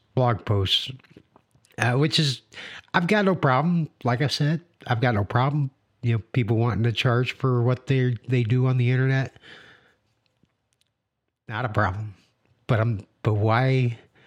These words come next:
are you going to let a company do that for you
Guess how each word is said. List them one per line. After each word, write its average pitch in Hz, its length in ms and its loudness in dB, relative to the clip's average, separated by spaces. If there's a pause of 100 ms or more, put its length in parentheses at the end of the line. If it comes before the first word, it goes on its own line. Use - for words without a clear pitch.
(540)
are 120 180 2
you 117 340 2
going 117 260 2
to 110 80 2
let 110 160 2
a 107 40 0
company 104 460 -2
do 104 180 0
that 98 240 0 (200)
for 139 220 2
you 98 320 0